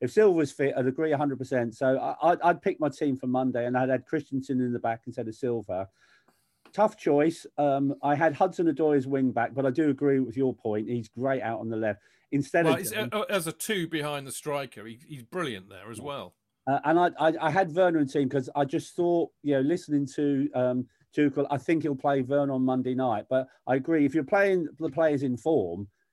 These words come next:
Speaker 1: your, your eleven is a good eleven. But I think, you know, the only variation I had, what I think the team will be on Monday, is I think he'll start with Werner, and I think Hudson-Odoi will be on the right instead of James.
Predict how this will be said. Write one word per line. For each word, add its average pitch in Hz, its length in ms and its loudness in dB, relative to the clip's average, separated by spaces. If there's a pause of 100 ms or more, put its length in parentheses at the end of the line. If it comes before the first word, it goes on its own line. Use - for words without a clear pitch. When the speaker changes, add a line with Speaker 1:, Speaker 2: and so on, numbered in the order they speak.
(180)
Speaker 1:
your, 151 280 2
your 147 260 6
eleven 135 240 4
is 123 100 0
a - 20 -2
good 123 160 0
eleven. 110 460 -2
But 117 120 -4
I 127 100 -2
think, 135 340 -2 (480)
you 120 80 -2
know, 120 100 2
the 143 160 2
only 175 160 4
variation 147 540 4
I 139 180 0
had, 135 260 -2
what 131 140 -2
I 131 80 0
think - 380 -4
the 135 80 -2
team 117 260 -4
will 107 80 -4
be 110 160 -4
on 110 140 -4
Monday, 117 540 -2 (280)
is 123 140 -2
I 135 60 0
think 156 220 -2
he'll 135 140 0
start 175 320 0
with 131 160 -2
Werner, 123 520 2
and 127 120 0
I 131 40 0
think 131 220 -4
Hudson-Odoi 139 420 -2
will 135 140 2
be 127 120 0
on 120 100 -2
the 123 100 -2
right 117 240 -4
instead 117 280 -8
of 104 80 -8
James. 92 480 -10